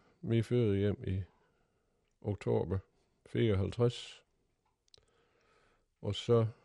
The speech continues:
afhændede vi i efteråret tooghalvfems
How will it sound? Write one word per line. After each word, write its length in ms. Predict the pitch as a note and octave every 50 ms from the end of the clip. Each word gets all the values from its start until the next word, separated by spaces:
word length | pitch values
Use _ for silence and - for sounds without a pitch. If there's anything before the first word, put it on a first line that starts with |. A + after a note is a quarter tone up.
| _ _ _ _ _ _ _ _ _ _ _ _ _ _ _ _ _ _ _ _ _ _ _ _ _ _ _ _ _ _ _ _
afhændede 600 | - A2+ A#2+ A#2+ A2 G2+ A2+ A2+ A2+ G#2 F#2 F2
vi 260 | F#2 G2 G2 F#2+ F#2+ - _ _ _ _ _ _ _ _ _ _ _ _ _ _ _ _ _ _ _ _ _ _ _ _ _ _ _ _ _ _ _ _ _ _ _ _ _ _ _ - - - - - _ _ _ _
i 80 | - G2+
efteråret 580 | G2+ G#2+ A2 G#2 - A2+ G#2 G2+ F2+ D2+ E2+
tooghalvfems 840 | - G#2+ G#2+ G2+ - - F#2 E2+ E2 - G2+ G2+ G2 - - -